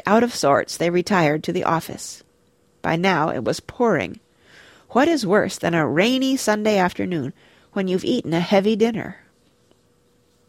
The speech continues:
Randy sat down at the piano.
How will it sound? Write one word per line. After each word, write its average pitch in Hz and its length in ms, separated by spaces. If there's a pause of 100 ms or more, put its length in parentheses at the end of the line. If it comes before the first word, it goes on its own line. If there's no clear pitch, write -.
(1600)
Randy 185 360
sat 180 280
down 160 200
at 160 80
the - 80
piano. 156 520